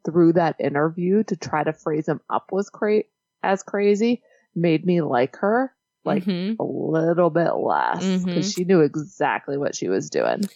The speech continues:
Speaker 2: I thought, and whenever she was interviewing him,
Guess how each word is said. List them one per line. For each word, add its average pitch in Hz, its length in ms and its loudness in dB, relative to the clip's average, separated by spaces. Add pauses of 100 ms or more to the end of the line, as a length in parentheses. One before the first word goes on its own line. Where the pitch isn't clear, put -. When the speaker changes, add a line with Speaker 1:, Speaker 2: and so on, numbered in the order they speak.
(400)
Speaker 2:
I 202 200 0 (280)
thought, 147 540 0
and 190 380 -4
whenever 190 420 0
she 233 240 -4
was 202 200 0
interviewing 180 600 -2
him, 170 340 -4